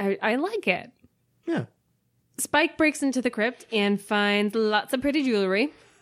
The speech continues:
Speaker 2: I love how Spike just grabs the necklace off the head <laughs> and then Harmony's line, like, "You're too good to work at class." <laughs> Which is so true. It's like, why are you being so dramatic, buddy?
Speaker 1: Yeah. Don't be a dick to that corpse.
Speaker 2: Yeah.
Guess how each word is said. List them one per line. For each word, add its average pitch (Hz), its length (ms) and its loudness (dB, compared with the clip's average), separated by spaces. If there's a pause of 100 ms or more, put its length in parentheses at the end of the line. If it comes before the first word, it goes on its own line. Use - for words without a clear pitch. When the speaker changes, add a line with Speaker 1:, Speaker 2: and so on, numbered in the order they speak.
(800)
Speaker 2:
I 160 80 2
love 165 480 0 (400)
how 143 80 2
Spike 143 360 0
just 131 360 -6
grabs 131 520 -2
the 139 100 2
necklace 120 420 0
off 127 200 4
the 131 80 0
head 127 480 -2
<laughs> - 40 -4
and 170 180 4
then 160 100 4
Harmony's 151 420 4
line, 143 200 -2 (140)
like, 170 160 2
"You're 120 120 -2
too 113 120 -4
good 113 280 -2
to 127 80 0
work 117 200 2
at - 120 -18
class." 95 480 -2
<laughs> 392 1300 -2
Which 247 120 0
is 247 140 -2
so 381 80 2 (100)
true. 370 260 0
It's 202 120 -4
like, 233 120 0
why 269 160 0
are 262 40 0
you 302 160 2
being 220 220 2
so 208 160 0
dramatic, 170 580 2
buddy? - 40 -8 (100)
Speaker 1:
Yeah. 226 380 2 (280)
Don't 440 140 -2
be 370 120 2
a 285 40 0
dick 202 280 -2
to 226 100 0
that 175 200 0
corpse. 196 420 -2
Speaker 2:
Yeah. 165 220 0